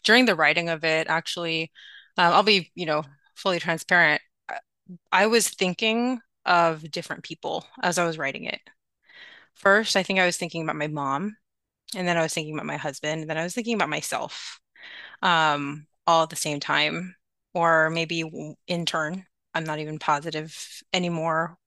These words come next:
uh, how it fully came to be. But, um, you know, when I think about it, um, and think about who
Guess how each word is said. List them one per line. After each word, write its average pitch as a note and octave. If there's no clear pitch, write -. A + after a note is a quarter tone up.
uh, D3
how D#3
it F3
fully G#3
came G#3+
to G#3
be. A3
But, E3
um, E3+
you F3+
know, D3+
when F3
I E3+
think G#3+
about D3+
it, C#3+
um, D#3
and E3
think E3
about D3+
who F#3